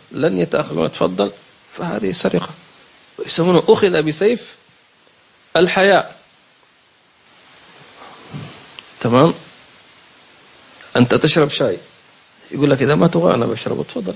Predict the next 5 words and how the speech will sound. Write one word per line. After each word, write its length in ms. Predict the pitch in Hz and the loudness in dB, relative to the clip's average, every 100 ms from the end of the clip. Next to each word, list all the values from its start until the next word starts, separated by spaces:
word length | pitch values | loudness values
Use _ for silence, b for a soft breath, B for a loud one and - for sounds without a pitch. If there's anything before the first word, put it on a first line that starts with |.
| - | -12
شرب. 100 | - - _ _ - - - - - - - - - - - - - | -20 -20 _ _ -20 -20 -20 -20 -20 -20 -20 -20 -20 -20 -20 -20 -14
تمام؟ 140 | - - - | -10 -8 -4
أكيد 320 | - - 262 | -2 4 6
ما 100 | 240 | 6
تبغى. 240 | 226 208 | 2 2